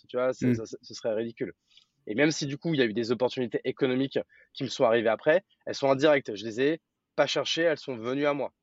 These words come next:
Speaker 1: Euh, donc déjà, en fait, pour répondre à ta première question, euh, on va dire en intro de ce sujet, euh, c'est que voilà, je, bah, en fait, juste, je me suis lancé, j'ai testé pour voir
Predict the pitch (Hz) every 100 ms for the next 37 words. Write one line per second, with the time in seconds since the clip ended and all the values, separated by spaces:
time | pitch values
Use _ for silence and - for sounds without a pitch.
0 | _ _ _ _ - 107 104 104 104 101
1 | 101 101 101 101 101 95 - _ 120 143
2 | 143 160 151 156 135 117 127 147 131 127
3 | - 127 110 117 - 160 131 107 110 117
4 | 120 98 110 127 127 - 139 - - 113
5 | 117 175 - _ _ _ - 113 113 -
6 | 123 107 143 135 131 127 120 117 101 92
7 | 90 _ _ _ _ - 107 156 123 170
8 | 160 139 - 131 123 147 180 143 110 135
9 | - 151 143 113 110 131 190